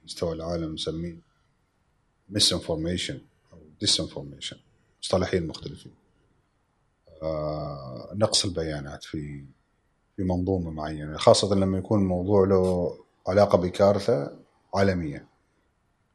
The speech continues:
أنا لابد أن المعلومات يتم التشارك فيها. أنا الدبلوماسية تس-،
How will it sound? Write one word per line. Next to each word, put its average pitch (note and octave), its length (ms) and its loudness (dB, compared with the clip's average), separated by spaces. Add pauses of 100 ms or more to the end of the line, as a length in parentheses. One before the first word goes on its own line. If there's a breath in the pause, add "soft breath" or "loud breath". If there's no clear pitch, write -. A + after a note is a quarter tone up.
(160)
أنا G#2 80 0
لابد A#2+ 420 8
أن G#2 140 6
المعلومات F2 1080 0
يتم F2+ 280 -2
التشارك D#2+ 520 -4
فيها. D2+ 320 -14 (500 soft breath)
أنا E3+ 160 10
الدبلوماسية C#3+ 760 6
تس-، - 320 -4